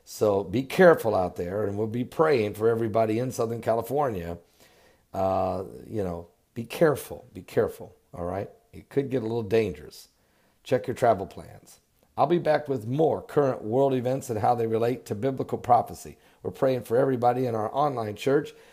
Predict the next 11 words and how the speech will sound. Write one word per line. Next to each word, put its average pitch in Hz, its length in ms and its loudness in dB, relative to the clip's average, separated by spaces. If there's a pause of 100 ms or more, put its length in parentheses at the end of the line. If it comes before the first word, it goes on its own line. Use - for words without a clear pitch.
(240)
all 156 240 6
of 107 100 -4
you 104 140 0
in 101 80 -4
the 101 40 -6
body 101 280 -6
of 90 60 -12
Christ, 131 400 4 (300)
everybody 107 880 2
in 90 140 -8
California. 113 720 -2